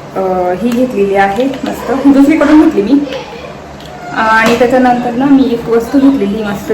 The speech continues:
छानपैकी, तुम्हाला दाखवते. हां. तर, अ, मी हे घेतलेलं आहे फ्रीज, अ, मॅग्नेट, अ, डायरी.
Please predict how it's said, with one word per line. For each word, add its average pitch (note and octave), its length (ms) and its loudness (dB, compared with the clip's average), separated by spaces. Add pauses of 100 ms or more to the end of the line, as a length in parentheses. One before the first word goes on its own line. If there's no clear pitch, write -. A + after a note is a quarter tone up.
(140)
छानपैकी, G3+ 500 -6
तुम्हाला A#3 400 -6
दाखवते. A#3+ 400 -8 (4000)
हां. G#3 160 -8 (3500)
तर, A3 320 0
अ, A#3 80 2
मी C4 380 4
हे C4+ 140 4
घेतलेलं A3 300 2
आहे A#3 340 -4
फ्रीज, A#3 560 -2
अ, A3 160 0
मॅग्नेट, G#3+ 600 -4
अ, G#3 360 2
डायरी. A3 520 0